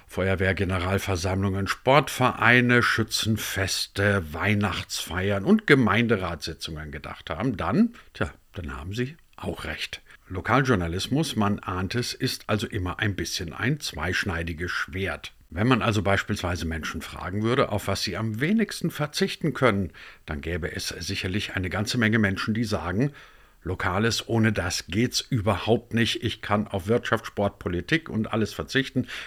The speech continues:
Aber was bei mir daheim los ist, das muss ich unbedingt wissen.“ Und wenn Sie dann wiederum Menschen fragen, auf was sie am ehesten verzichten können, tja, dann ist die Wahrscheinlichkeit groß,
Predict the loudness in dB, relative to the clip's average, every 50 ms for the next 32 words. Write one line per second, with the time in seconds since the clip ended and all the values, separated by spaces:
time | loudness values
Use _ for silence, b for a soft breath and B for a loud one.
0 | B B -2 -2 0 0 0 -2 -4 -2 -2 -2 0 0 0 0 0 0 0 0
1 | 0 0 0 -2 -4 -4 -6 -6 -6 -8 -8 -10 -8 -6 -6 -6 -6 -6 -8 -6
2 | -6 -4 -4 -4 -4 -4 -4 -6 -6 -4 -2 -2 -2 0 2 2 2 2 4 2
3 | -2 B B B B B B B B -2 0 0 0 -2 -4 -6 -2 0 0 0
4 | 0 0 0 0 2 2 2 2 2 2 2 4 4 4 4 6 6 6 6 4
5 | 2 0 -2 -2 0 2 2 4 4 2 2 -2 -6 -6 -6 -6 -6 -4 -4 -4
6 | -4 -4 -6 -4 -2 0 0 0 -2 -2 -4 -4 -4 -4 -6 -6 -6 -6 -6 -6
7 | -8 -10 -10 -8 -6 -4 -2 0 0 0 -2 B B B B B B B B B
8 | B B B B _ -8 -8 -8 -8 -8 -8 -8 -6 -6 -6 -8 -8 -6 -6 -4
9 | -4 -4 -4 -4 -6 -8 -10 -8 -8 -8 -8 -8 -8 -6 -6 -4 -6 -6